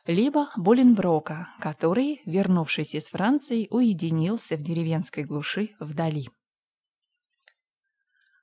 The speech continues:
На другой день по моем приезде он повез меня в своей коляске осмотреть город, который приблизительно равняется, который приблизительно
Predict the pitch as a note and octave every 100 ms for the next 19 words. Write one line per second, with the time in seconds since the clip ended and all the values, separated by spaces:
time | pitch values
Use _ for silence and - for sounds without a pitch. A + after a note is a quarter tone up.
0 | - F#3 E3 D#3+ D#3 A#3+ B3 F3 F#3 A3
1 | A#3 - G3 F3+ F3 G#3 B3 G#3 E3 D3
2 | C3 - F3+ B3+ - - - - B3+ D4+
3 | G#3+ G3 A3 A#3 G3+ F#3+ F#3 F3+ F#3 F3+
4 | F#3 E3+ - D#3+ G3+ G4+ - E3 D#3 -
5 | D#3+ - F3 G#3+ B3 G#3 F3+ G#3+ E3 A#2
6 | - - - - - D3+ G3 C4+ B3 A#3
7 | F3 D#3+ D#3 C#3+ A#3+ - G#3+ F#3 E3+ D#3
8 | E3 F#3 F#3+ F3+ - - _ _ _ _
9 | _ _ _ _ _ _ _ _ _ _
10 | - - - - G3 G3 G#3 F#3 E3+ F#3
11 | D#3+ E3+ D3+ A#3 D4+ G#3+ F#3 E3+